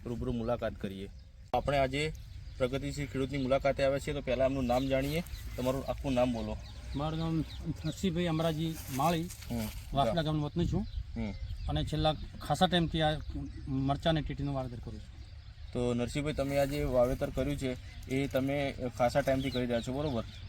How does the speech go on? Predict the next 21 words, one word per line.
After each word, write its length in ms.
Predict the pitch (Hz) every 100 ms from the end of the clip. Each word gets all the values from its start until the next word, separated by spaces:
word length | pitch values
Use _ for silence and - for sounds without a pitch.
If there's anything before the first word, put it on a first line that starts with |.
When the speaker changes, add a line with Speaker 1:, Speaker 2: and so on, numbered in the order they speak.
| -
Speaker 1:
પણ 80 | -
આ 180 | 123 143
વર્ષે 240 | 156 143
તમને 260 | 156 151 160
કેવું 240 | - 156
લાગ્યું 360 | 147 117 120 113
એમ? 60 | 110 - - - -
Speaker 2:
દર 200 | 147 190
વર્ષે 460 | 202 185 208 208 208
જે 140 | 165
ઉત્પાદન 320 | 202 - 196
આવે 180 | 196 202
છે, 60 | 202
એના 180 | 165 175
કરતાં 580 | 190 - 202 196 170
મને 300 | 160 180 190 190 147
બહુ 140 | 165
સારું 260 | 175 170 208
ઉત્પાદન 300 | 180 170 160
લાગ્યું 260 | 147 147
છે. 80 | 156